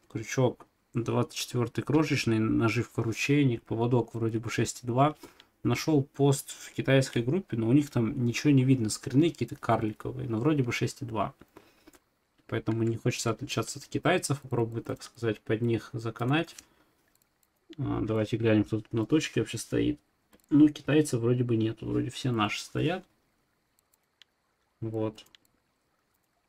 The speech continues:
Ну вот уже первая поклевка есть. И, наверное, какой-нибудь ерш будет лезть по-любому. Ну да, вон в чате у кого-то тоже ерш есть.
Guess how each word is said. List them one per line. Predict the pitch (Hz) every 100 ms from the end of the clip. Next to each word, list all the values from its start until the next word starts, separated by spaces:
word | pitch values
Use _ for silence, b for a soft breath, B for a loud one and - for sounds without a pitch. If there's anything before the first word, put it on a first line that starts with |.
| _ _ _ _ _ _ - _
Ну | 113
вот | 143
уже | 123 131
первая | 135 127 123
поклевка | - 135 139 - 113
есть. | 113 104 -
И, | 131
наверное, | 147 139
какой-нибудь | 147 135 110
ерш | 123 190 170
будет | 131 127 123
лезть | 123 120 -
по-любому. | 117 117 113 110
Ну | 123 135
да, | 110
вон | 104
в | -
чате | 127 127
у | 113
кого-то | - 113 -
тоже | 120 113
ерш | 117 110 - 127
есть. | 123 -